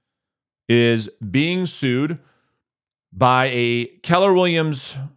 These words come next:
in Pencil-, or, uh, in Philadelphia.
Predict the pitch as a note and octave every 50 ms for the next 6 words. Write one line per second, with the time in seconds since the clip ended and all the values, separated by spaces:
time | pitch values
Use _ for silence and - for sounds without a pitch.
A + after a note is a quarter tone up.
0 | _ _ _ _ _ _ _ _ _ _ _ _ _ _ _ - C3 C3+ C3+ C3
1 | C3+ C3 - - _ _ - - D3 C3+ B2 - C3+ C3 C3 - A#2+ A#2+ A#2 A2+
2 | A2 A2+ A2 A2+ G#2+ B2 A#2+ A#2 A2 C#3+ C#3+ C3+ B2 A#2+ A2+ G#2 - F#2+ D#2 C2
3 | -